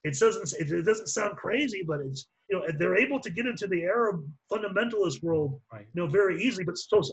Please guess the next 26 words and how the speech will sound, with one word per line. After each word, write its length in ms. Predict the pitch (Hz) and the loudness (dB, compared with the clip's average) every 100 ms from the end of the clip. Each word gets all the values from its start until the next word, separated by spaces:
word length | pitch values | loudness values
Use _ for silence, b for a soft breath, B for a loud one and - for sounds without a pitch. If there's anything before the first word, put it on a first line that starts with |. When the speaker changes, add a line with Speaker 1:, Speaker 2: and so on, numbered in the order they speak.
| - | 0
Speaker 1:
also 260 | 196 - 190 | 0 2 2
on 160 | 180 180 | 2 2
the 60 | |
white 280 | 156 254 - | 4 2 2
side 320 | - 175 196 | -4 -2 -2
too. 200 | 185 277 - | -2 -2 -4
<laughs> 60 | _ B B B 605 571 - b b _ | _ B B B -12 -12 -14 b b _
Speaker 2:
Sure. 160 | 147 131 | -2 -2
Speaker 1:
I 40 | |
mean, 280 | 170 175 113 | 0 -2 -2
uh, 100 | 101 - | -2 -2
you 120 | 196 | -2
know, 200 | 139 139 - - - - | -2 4 4 4 0 2
Christian 300 | 233 - - | 2 2 2
fundamentalism, 840 | 196 185 170 151 147 127 123 127 | 2 4 0 0 0 -2 -2 0
you 80 | 139 | 2
know, 160 | 135 - - | 0 -2 -4
<laughs> 160 | 175 - _ - | -4 -6 _ 0
Speaker 2:
Right. 160 | 147 | 4
Speaker 1:
you 100 | 139 | 6
wanna 140 | 190 - | 4 2
call 240 | 202 269 | 4 6
it 80 | 233 151 | 4 0
that, 180 | 127 | 0
you 80 | 147 | 0
know. 320 | 147 160 - | 2 2 -2